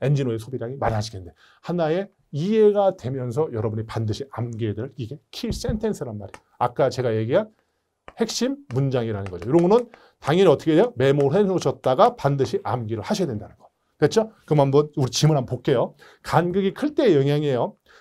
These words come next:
자, 블로바이 가스가 생겨. 이 블로바이 가스라는 건 뭐냐면요, 실린더하고 피스톤 사이로 요 틈새 있잖아요. 요 새는 우리가 연소가스를 블로바이 가스라고 그래요.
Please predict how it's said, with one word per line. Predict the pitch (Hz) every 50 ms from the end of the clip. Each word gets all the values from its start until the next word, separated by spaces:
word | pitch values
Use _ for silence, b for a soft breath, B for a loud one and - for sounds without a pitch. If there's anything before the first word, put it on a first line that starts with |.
| b
자, | b - 107
블로바이 | 107 - - 156 190 240 285 330 339 330 311 294 277 262 254 247
가스가 | - 247 240 233 - - 226 220 202
생겨. | - 180 185 208 202
이 | 160 165 160
블로바이 | 156 196 254 320 349 339 311 277 -
가스라는 | - 247 220 - 220 226 214
건 | 214 196 127
뭐냐면요, | 113 127 139 135 123 123 127 135 180 185 127 b b b b b b b b
실린더하고 | - - - 320 330 330 359 339 330 311 277 269 262 247 233 240 233 233 -
피스톤 | - - 339 339 - 302 277 - - - 285 285 277 254 254
사이로 | 233 - - - 320 311 294 285 285 254 190
요 | 170 165 170 160 156 156 - -
틈새 | - - 359 277 277 180
있잖아요. | - 131 120 127 147
요 | 190 214 208
새는 | 185 - - 247 269 294 294 226
우리가 | 156 156 185 170
연소가스를 | 120 127 156 190 180 208 196 - 185 156 - 202 202 -
블로바이 | - 143 165 180 180 165 151 139 135 127
가스라고 | - 185 190 - - 156 131 113
그래요. | 110 101